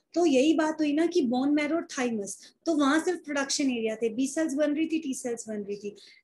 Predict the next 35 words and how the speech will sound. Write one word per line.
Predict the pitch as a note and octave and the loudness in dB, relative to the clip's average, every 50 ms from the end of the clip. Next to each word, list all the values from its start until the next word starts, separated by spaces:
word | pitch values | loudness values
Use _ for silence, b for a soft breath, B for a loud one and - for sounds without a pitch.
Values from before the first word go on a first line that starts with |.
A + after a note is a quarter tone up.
| _ A#3+ | _ 2
लेकिन | A3+ A#3+ B3 B3 - F#4 F#4 F4+ | 4 4 4 4 4 4 4 6
इन्होंने | F4 E4+ F4 E4+ E4+ F4+ | 6 4 4 4 2 2
काम | F4 - C#4+ C4+ D4 D#4 D#4+ C#4+ | 0 0 -2 2 4 4 4 4
जाके | D4 C#4+ C#4 C#4+ D#4 | 2 0 -2 -2 -2
कहाँ | D#4 - C#4 B3 C#4+ C#4+ | -4 -2 -4 -4 -4 -4
किया? | D4 D#4 E4+ F#4+ | -2 -2 -4 -4
जहां | C#4 A3 B3+ A#3+ G#3 B3+ C#4 C#4 | -2 -4 -4 -4 -2 -2 -2 -2
भी | C4 C#4 C4 | 0 0 0
इनकी | B3+ B3+ B3+ - C#4+ D#4 F#4+ A4 A4 - - _ _ - B3+ | 0 0 -2 0 0 2 2 2 0 -4 -14 _ _ -2 2
जरूरत | C4+ C4+ B3+ A3 G#3 G3+ G3 G3 - - | 2 4 4 4 2 2 0 -2 -8 -14
थी। | - F#3 E3+ - b b b b b - | -20 -20 -20 -20 b b b b b -8
Suppose | - - D#4 D#4 - D#4+ E4+ F4 D#4 E4 | -4 -4 -2 -2 0 0 0 0 0 -2
आपने | D#4 D#4 - D4+ D#4 D#4 | -2 -4 -4 -4 -4 -4
सांस | - D4 C#4 - C#4+ D4 - C#4 | -4 -6 -6 -6 -8 -6 -6 -4
ली, | D4 D#4 D#4+ - - A3+ | -2 -2 -4 -4 -8 -12
breathe | G3 G3 A#3+ C4 C#4+ - - - | -6 -4 -2 -2 -2 -2 -4 -6
कर | D4+ D4 C4+ | -6 -6 -4
रहे | B3 C#4 C#4 | -2 -2 -2
हो | C4+ C4+ | 0 0
आप, | C4 C#4 D4 - b b b b _ _ _ | -2 -4 -6 -10 b b b b _ _ _
गले | A#3+ A#3+ B3 B3+ C#4 | 0 0 2 2 2
में | C#4+ D#4 D4+ D4 | 0 0 -2 -2
tonsils | C#4+ B3+ B3+ C4 C4 D4+ D#4 D4+ C#4 C4+ | -2 -2 -2 -2 -2 -2 -2 -2 -2 -2
हैं, | C#4+ D4+ D#4+ D#4 B B B B _ _ - | -2 -2 -4 -6 B B B B _ _ -2
एयर | G#3 C#4 D4 D#4 F4 F#4 | 0 2 2 2 2 0
के | F4 - F#4 F#4+ F#4+ | 0 -2 -2 -2 -2
through | - - C4 B3 A3+ A#3+ C#4+ D#4+ - - _ _ _ - | -4 -4 -4 -2 -2 -2 -4 -6 -8 -12 _ _ _ 0
कोई | C4+ C4 C#4 D#4+ | 2 2 2 2
pathogen | D#4+ D#4+ - C#4 B3 A#3+ A#3+ - C4+ A#3+ D4 D#4 D4+ | 0 -2 -4 -6 -6 -6 -4 -4 -4 -2 -2 -2 -2
आपकी | C#4 B3 B3 - - C#4+ | -2 -4 -6 -6 -8 -8
body | A3+ A#3 A#3 G#3+ G#3 A3+ A3+ | -6 -6 -6 -6 -4 -6 -6
में | A#3 A#3 B3+ D#4 G4 G#4+ - - _ _ _ - | -4 -4 -2 -2 -2 -4 -6 -14 _ _ _ -6
enter | C4 A#3+ A#3 A#3 A#3 G#3+ G#3 | -4 -4 -2 -2 -2 -2 -2
कर | - G#3 G3 F#3 F#3 | -2 -4 -6 -6 -6
गया, | - G3 G3 | -6 -8 -8